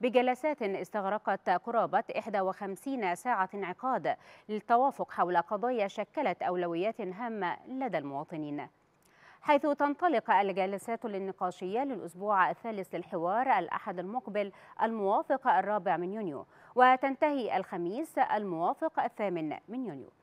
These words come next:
وتبدأ الجلسات النقاشية بجلسة حول عدد أعضاء مجلسي النواب والشيوخ، هذا بالإضافة إلى قضية التفرغ لعضوية المجلسين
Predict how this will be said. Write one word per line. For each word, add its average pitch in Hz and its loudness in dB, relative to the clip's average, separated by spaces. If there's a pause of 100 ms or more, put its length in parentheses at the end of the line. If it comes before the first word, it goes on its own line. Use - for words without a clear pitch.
(280)
وتبدأ 285 8
الجلسات 208 0
النقاشية 226 -2
بجلسة 185 -6
حول 196 -2
عدد 202 0
أعضاء 190 -2
مجلسي 190 -4
النواب 190 -4
والشيوخ، 202 -8 (440)
هذا 285 8
بالإضافة 269 4
إلى 214 0
قضية 214 -2
التفرغ 220 -4
لعضوية 190 -2
المجلسين 185 -4